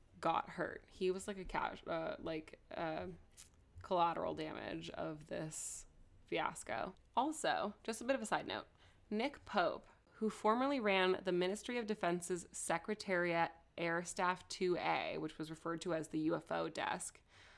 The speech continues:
um, which was essentially, like, a unit that investigated military sightings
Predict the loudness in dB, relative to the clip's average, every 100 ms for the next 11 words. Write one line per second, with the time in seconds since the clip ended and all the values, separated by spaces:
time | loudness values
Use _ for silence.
0 | -20 -20 -2 2 2 2 0 -4 -12 _
1 | _ -4 -4 -4 0 0 0 -2 -2 -2
2 | -6 -14 -20 -20 -20 -20 -20 -20 -20 -2
3 | 2 2 -2 -14 -20 _ _ -20 0 2
4 | 2 2 4 4 4 0 0 0 2 0
5 | 0 -4 -2 0 0 0 0 0 -2 -2
6 | 0 2 2 2 2 0 -2 -8